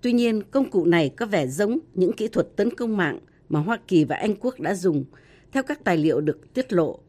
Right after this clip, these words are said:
bởi ông Edward Snowden, cựu nhân viên hợp đồng của Cơ quan An ninh Quốc gia Hoa Kỳ.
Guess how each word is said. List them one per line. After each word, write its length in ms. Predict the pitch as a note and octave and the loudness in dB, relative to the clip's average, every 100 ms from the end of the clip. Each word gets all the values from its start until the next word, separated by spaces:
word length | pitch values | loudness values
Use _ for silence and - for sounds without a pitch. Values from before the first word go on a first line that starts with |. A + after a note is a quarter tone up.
| _ | _
bởi 200 | D#3 D3 | 0 0
ông 260 | - G#3+ G3+ | 2 0 0
Edward 340 | A#3+ A#3+ G3+ G3+ | -4 -2 -2 -2
Snowden, 600 | G3+ G3 G#3 F#3+ F3+ F3 - _ - _ | -4 -2 0 0 -2 -2 -8 _ -20 _
cựu 220 | - F#3 D#3+ | 4 4 6
nhân 180 | B3 | 2
viên 200 | A3+ B3+ | 2 0
hợp 200 | G3+ E3+ | 0 -4
đồng 260 | - E3 D3 | 2 4 4
của 100 | D3 | 0
Cơ 140 | C3+ | -4
quan 260 | G#3 A3 G3+ | -2 -2 -2
An 240 | G#3+ G3 | 0 0
ninh 160 | G3 F#3 | 2 0
Quốc 180 | G3 A3+ | -4 -8
gia 180 | A3 F3+ | -6 -4
Hoa 160 | F3+ F3 | -4 -4
Kỳ. 240 | E3 C#3 | -4 -4